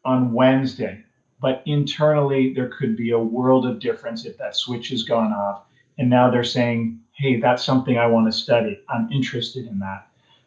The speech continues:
Um, so we try to do that by incorporating all sorts of activities to get that switch to,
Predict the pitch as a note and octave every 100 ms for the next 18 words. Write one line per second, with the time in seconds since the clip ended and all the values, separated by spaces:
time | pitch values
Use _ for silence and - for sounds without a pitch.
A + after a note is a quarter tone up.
0 | - C3+ A#2+ A2+ A2 - - - C#3 C3
1 | C3 B2+ - _ _ _ _ - B2+ C3
2 | C#3+ C#3+ D3 C3+ B2 B2+ C3+ C3+ D3 A2+
3 | B2+ A#2+ A#2 A#2 A2+ - _ _ C3 -
4 | B2+ B2 A#2+ A#2 A#2 B2 A#2+ C3+ A#2+ B2
5 | A#2 - C3+ A#2 A2+ B2 A2 C3 C3 B2
6 | A#2 - - A#2+ - - B2 G2+